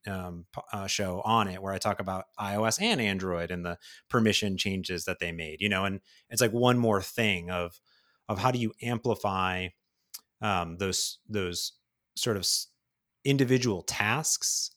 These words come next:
into, you know, bigger, meatier things across those different mediums. So when I think about, you know, the work that, um, you know,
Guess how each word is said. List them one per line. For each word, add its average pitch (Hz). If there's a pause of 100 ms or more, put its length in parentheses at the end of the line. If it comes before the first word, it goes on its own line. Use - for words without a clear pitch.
into, 101 (640)
you 104
know, 82 (140)
bigger, 95 (1120)
meatier 117
things 95
across 90
those 87
different 85
mediums. 87
So 104
when 95
I 92
think 139
about, 101 (580)
you 123
know, 98
the 95
work 98
that, 90 (220)
um, 82 (720)
you 113
know, 85